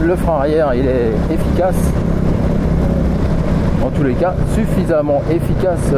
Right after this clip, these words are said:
pour ce genre de moto. Ce qu'on peut regretter, évidemment, c'est le frein avant. Alors là, le frein avant, clairement, il en manque. Même si, euh, évidemment, on va pas chercher les performances,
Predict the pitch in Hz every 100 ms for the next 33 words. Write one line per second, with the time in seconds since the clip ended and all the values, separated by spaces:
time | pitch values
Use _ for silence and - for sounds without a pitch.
0 | 117 151 - 147 139 165 151 143 143 180
1 | - - - - 151 170 - 165 156 175
2 | 175 160 - 135 139 147 147 165 170 -
3 | - 160 160 123 143 - 160 131 127 147
4 | 123 117 123 135 117 - 139 123 139 147
5 | 139 151 131 139 156 175 - - - -
6 | - - - - 180 175 175 190 233 -
7 | - - - - 135 160 175 - 180 180
8 | 170 107 92 - - 123 127 139 151 147
9 | 113 107 107 127 - 123 - 120 - 127
10 | - 139 165